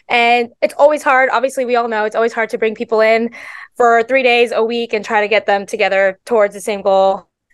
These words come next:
But that was the focus. It's like, "Hey, everyone here, you're good at what you do best, so make sure you focus on that according to the plan, because the game plan allows for you to do that, and just express yourself and have fun." We were really able to build on that. We understood that the culture might have been different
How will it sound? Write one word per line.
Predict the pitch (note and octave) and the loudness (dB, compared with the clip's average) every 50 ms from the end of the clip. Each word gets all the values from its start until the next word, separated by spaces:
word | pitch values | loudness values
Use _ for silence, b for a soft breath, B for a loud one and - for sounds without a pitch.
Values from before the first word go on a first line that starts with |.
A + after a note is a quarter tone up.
| _ - | _ -4
But | B3+ B3 | 0 2
that | C4+ B3+ B3+ | 2 2 2
was | C4+ B3 | 2 0
the | B3+ C4+ | -2 -2
focus. | - A#3+ A3 A3 A3 A#3 G#3 - | 2 2 2 2 2 -2 -4 -4
It's | A3 F#3 - | -6 -4 0
like, | G#3+ G#3 G3+ G3+ - | 0 0 0 0 -4
"Hey, | - C4 A#3+ A#3+ A#3 A#3 - - | -2 0 0 2 2 0 0 -2
everyone | - A#3 B3+ B3+ B3+ C4 B3 | -2 -2 0 -2 -2 -2 -2
here, | A#3 B3 A#3 A3+ A3+ A3 G#3+ A3 _ _ _ _ _ _ | -2 0 0 2 2 0 0 -4 _ _ _ _ _ _
you're | B3 C4 B3 | -2 0 2
good | A3+ C4+ C4 | 2 2 4
at | C4+ B3 | 4 2
what | - B3 A#3+ | 0 -2 -4
you | A#3+ B3 | -6 -8
do | G#3+ B3 B3+ | -8 -8 -6
best, | A3+ A3+ G#3+ A3 A3+ A#3 A#3 - - - - - | -2 0 2 2 2 0 -2 -6 -12 -16 -8 -4
so | A#3 G#3+ | -2 -2
make | A3 A#3 A#3 - | 0 -2 -4 -2
sure | - C4 A#3+ | -2 -2 0
you | A#3 A#3 | 0 -2
focus | A3+ A#3+ A3+ A3 - A#3 - - - _ - | -2 0 0 0 -2 -4 -6 -8 -12 _ -8
on | G#3+ G3+ | -6 -2
that | G#3 G#3 G#3 A3 A3 - | -2 0 0 -2 -2 -6
according | - - A#3+ A3+ G#3+ A3 G#3+ | -4 -2 0 0 0 0 -4
to | - G#3+ | -4 -6
the | G#3+ | -6
plan, | - A3+ A3 A3 G#3+ A3 A#3 A3 | -4 -2 0 0 0 0 0 -2
because | G#3+ G3+ - A3 G3 F#3+ F#3+ F#3 F#3 - - | -4 -4 0 0 2 2 2 0 -2 -6 -6
the | - A#3 | -6 -4
game | A3+ A3+ A3 G#3+ G3 | -2 0 -2 -2 -2
plan | - G#3 - A3+ G#3+ G3+ | -6 -10 -8 -6 -4 -4
allows | G3 G#3+ G3+ G3 A3 - | -2 -2 -2 -2 -2 -4
for | - C4 | -4 -4
you | B3 B3+ | -2 -2
to | B3 A3+ | -2 -2
do | A#3 C4+ | -4 -2
that, | C4+ C#4+ D4+ E4 F4 - - - | 0 0 2 2 0 -2 -2 -4
and | A3+ A3 | -4 -4
just | G#3 - A3+ | -4 -6 -8
express | G3 - - G#3+ G3 F#3+ - | -10 -6 -4 -4 -4 -4 -6
yourself | F#3+ F3+ - F#3+ F3 F3 F#3+ - - | -8 -4 -4 -2 -2 -2 -4 -6 -8
and | - G#3 G3 | -8 -6 -4
have | G3+ F#3+ F3 | -4 -4 -4
fun." | - - C#4 C#4 B3+ A3 B B B B B B B B - | -2 -2 -2 -2 -4 -6 B B B B B B B B -6
We | - C4+ | -4 0
were | C4 C4+ C4+ C4 | 2 2 2 2
really | A#3 C4+ D#4 E4 F4 - | 0 0 -2 -2 0 2
able | C4+ C4+ B3 C4+ C4+ C4 | 2 2 2 2 -2 -4
to | - C4 | -6 -8
build | G#3+ A#3 A3+ A3+ A3+ - | -4 0 0 0 0 -2
on | - A3 A3 A3 | -4 -4 -4 -2
that. | G#3+ G#3+ A3 G#3+ | -4 -4 -4 -4
We | A#3+ A#3 A#3 A#3 | -4 -4 -2 -2
understood | - C4+ C#4+ D#4+ D#4+ - - D4+ D4+ | -2 -2 -2 -2 -4 -2 -2 -2 0
that | C#4 B3+ | 0 -2
the | C4+ B3 | -2 -4
culture | - D4 C#4 C#4 - D#4 C#4 B3 | -2 -2 -2 -2 0 0 0 0
might | B3+ B3 C4 | 0 -2 0
have | A#3+ | 0
been | C4 A#3+ | -2 0
different | A3+ B3+ B3 C4 B3 - | 0 -2 -4 -4 -8 -10